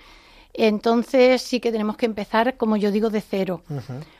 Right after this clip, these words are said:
Speaker 1: Pero bueno, es una labor en la que estamos ahí y también estoy de acuerdo con ella que no es solo aprenderse las oraciones, sino que los niños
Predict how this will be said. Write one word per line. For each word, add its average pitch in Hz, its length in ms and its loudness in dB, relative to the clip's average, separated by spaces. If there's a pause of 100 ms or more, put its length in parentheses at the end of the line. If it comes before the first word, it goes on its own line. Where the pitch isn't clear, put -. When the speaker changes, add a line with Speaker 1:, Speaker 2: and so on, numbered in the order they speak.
(160)
Speaker 1:
Pero 220 200 4
bueno, 233 240 2
es 196 100 -4
una 220 180 2
labor 233 360 4
en 254 140 -2
la 208 100 2
que 202 100 -4
estamos 202 440 -4
ahí 220 400 -2
y 233 240 0
también 220 540 -2
estoy 240 240 -4
de 220 60 4
acuerdo 214 360 -2
con 202 180 -2
ella 214 280 -4
que 196 200 -6
no 196 160 -4
es 208 80 -6
solo 208 240 -4
aprenderse 196 760 -4
las 190 240 -6
oraciones, 214 520 -4
sino 196 300 -6 (340)
que 226 120 -2
los 202 180 -2
niños 269 440 0